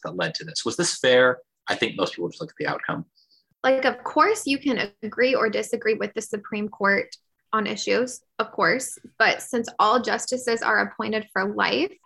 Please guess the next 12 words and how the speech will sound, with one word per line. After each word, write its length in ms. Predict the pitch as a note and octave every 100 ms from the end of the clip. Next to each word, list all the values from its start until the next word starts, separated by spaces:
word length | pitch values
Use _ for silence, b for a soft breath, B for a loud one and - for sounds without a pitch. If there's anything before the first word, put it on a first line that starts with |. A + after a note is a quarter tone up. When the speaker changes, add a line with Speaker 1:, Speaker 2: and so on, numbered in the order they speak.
| _ -
Speaker 2:
at 200 | A#3+ -
some 380 | - D4 E4
point, 300 | E4 A#3 A3 -
I'm 180 | A3+ A3+
not 260 | A3+ A3+
sure 220 | - A3+
how 200 | A#3 A#3+
much 300 | G#3+ G#3+ A3
my 360 | A3 G#3+ A3 A3 A3+
agreement 640 | A3 G#3+ G#3+ G#3+ G#3+ G#3 -
or 120 | G#3
disagreement 1040 | G3+ G#3 A#3 G#3+ G#3 G#3 G#3 G3+ G3 G3+